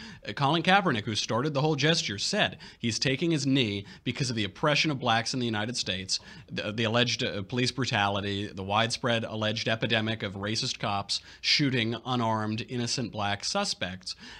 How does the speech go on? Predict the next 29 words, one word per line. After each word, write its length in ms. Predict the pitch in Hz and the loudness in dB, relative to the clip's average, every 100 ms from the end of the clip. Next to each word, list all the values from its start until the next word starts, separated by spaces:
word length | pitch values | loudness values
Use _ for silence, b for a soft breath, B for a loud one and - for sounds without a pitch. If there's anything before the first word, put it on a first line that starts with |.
| - 143 | -4 4
and 420 | 131 123 131 123 147 | 6 6 2 -2 0
he's 220 | 147 113 | 0 0
disrespecting 840 | 110 160 - 185 - 170 160 156 | 0 0 0 -2 -2 -2 0 0
the 80 | 139 | 0
country 440 | - 196 185 135 | 0 -2 0 -2
for 320 | 113 160 165 156 | -2 -2 0 2
that. 260 | 170 - B B | 0 -2 B B
He's 160 | 123 135 | 0 2
saying 160 | 131 | 0
the 60 | 120 | -2
country 640 | - 175 175 135 107 - | -2 0 0 -2 -4 -4
is 420 | 117 104 101 - B B _ | -4 -2 0 -2 B B _
innately, 580 | 156 143 160 175 117 92 | 2 6 6 4 -2 -2
inherently 760 | 104 98 123 156 175 147 101 92 | -2 -4 0 2 2 0 -4 -6
racist 600 | 98 117 139 131 120 - | -2 -2 0 -2 -4 -4
and 220 | 117 107 | -4 -2
oppressive. 520 | 107 - 185 185 - - B B | -2 0 0 0 -2 -10 B B
It 80 | 123 | 0
has 120 | 139 | 2
nothing 320 | 131 175 208 | 2 0 0
to 80 | 196 | 0
do 120 | 190 | 0
with 200 | 196 190 | 0 -4
praying. 400 | - 208 185 95 | -4 0 0 0
It 80 | 98 | -2
isn't 200 | 127 143 | -2 -2
praying 240 | 165 160 143 | -2 0 0
to 80 | |
God. 320 | 131 160 95 | -2 0 -2